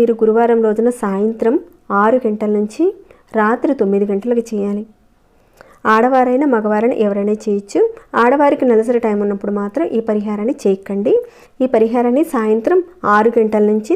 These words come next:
రాత్రి తొమ్మిది గంటలకు చేయాలి, ఈ లోపుగా చేయాలి. ఆరు గంటలకు ముందు చేసినా, తొమ్మిది గంటలకు తర్వాత చేసినా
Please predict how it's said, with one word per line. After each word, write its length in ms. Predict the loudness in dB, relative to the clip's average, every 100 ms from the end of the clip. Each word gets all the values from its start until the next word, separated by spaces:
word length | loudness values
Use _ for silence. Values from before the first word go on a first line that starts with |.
| 0
రాత్రి 280 | 2 2 0 0
తొమ్మిది 240 | 2 2 0
గంటలకు 340 | -2 -2 -2 0
చేయాలి, 320 | 0 0 -2 -6 -2 0
ఈ 20 | 4
లోపుగా 340 | 4 4 2 0
చేయాలి. 340 | -2 -4 -4 -6 -8 -20 -18 -2 0
ఆరు 140 | 2 2
గంటలకు 340 | 2 0 -2 0
ముందు 200 | 0 -2 0
చేసినా, 320 | 0 0 -4 -6 -2
తొమ్మిది 260 | 0 2 2
గంటలకు 340 | 0 -2 -4 -4
తర్వాత 280 | -6 -4 -4 -2
చేసినా 300 | -2 0 -4